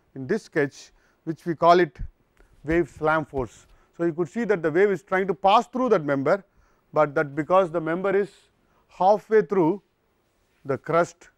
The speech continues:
so the wave will just impact and then progress. And this force could be substantially bigger.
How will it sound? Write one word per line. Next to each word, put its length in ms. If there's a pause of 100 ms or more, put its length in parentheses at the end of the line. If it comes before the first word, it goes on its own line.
(420)
so 80
the 100
wave 280
will 180
just 320
impact 400
and 160
then 200
progress. 640 (720)
And 160
this 160
force 380
could 220
be 80
substantially 720
bigger. 400